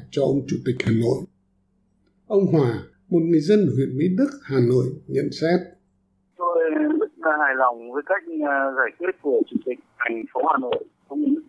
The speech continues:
Speaker 2: Chung. Tuy nhiên, tôi cũng khá ngạc nhiên với cách giải quyết mang tính thuận lòng dân như vậy. Đó là một điều mà xưa nay tôi chưa từng thấy trong cách hành xử của chính quyền.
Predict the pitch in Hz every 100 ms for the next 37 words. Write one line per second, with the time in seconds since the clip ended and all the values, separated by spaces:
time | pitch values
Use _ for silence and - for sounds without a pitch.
0 | - 214 262 - - _ - - 175 170
1 | 156 - _ _ 175 180 - 165 185 196
2 | 156 170 160 156 - - - - 170 151
3 | 147 - - 180 185 277 262 139 156 156
4 | 156 - 294 330 - - - 120 113 117
5 | - 302 147 - 147 - - _ _ _
6 | 156 156 196 180 147 135 147 139 185 262
7 | 247 - 370 330 330 320 330 - 381 -
8 | 302 - 131 135 214 - _ 156 190 190
9 | 165 135 - 135 107 120 107 104 - -
10 | - 302 151